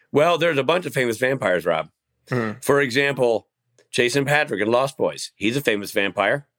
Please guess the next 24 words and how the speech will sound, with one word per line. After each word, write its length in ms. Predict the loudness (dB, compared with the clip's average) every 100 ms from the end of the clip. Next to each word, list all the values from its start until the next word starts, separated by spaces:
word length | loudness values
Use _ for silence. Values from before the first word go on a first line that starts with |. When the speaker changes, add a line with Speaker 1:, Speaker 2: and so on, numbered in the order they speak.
| _
Speaker 2:
Mm-hmm. 260 | -6 -6 -6 -12 -20 -20 -2
Speaker 1:
Also, 560 | 2 2 2 0 0 -2 -8 _ _ _ -2
uh, 340 | 0 2 -2 -6 _
Huntress. 480 | -6 -4 -4 -6 -10 -18 _ -8
So 200 | 2 4
other 300 | 4 4 2
famous 340 | 2 0 -2 0
vampires 540 | 0 2 0 0 0
include 580 | -4 0 2 2 0 -8 _ _ _ -2
Speaker 2:
Nope. 160 | 0
Speaker 1:
the 60 | 0
Count 540 | -2 -2 -2 -4 -8 -16 _ _ _
<laughs> 380 | -20 -20 -20 _
from 320 | -6 -2 -2
Sesame 340 | 0 -2 -2 -8
Street. 440 | -2 0 0 -4 -4 0
Speaker 2:
No. 360 | 0 0 -4 -10 -14 -18 _ _ -12 -12 _ -16 -4
Speaker 1:
Count 260 | 0 0 0
Chocula, 720 | -2 0 0 -2 0 0 -2 _ -20 _
who's 180 | 0
on 160 | 2 2
the 80 | 0
cereal 340 | 0 2 2
box, 480 | 2 -2 -4 -10 -12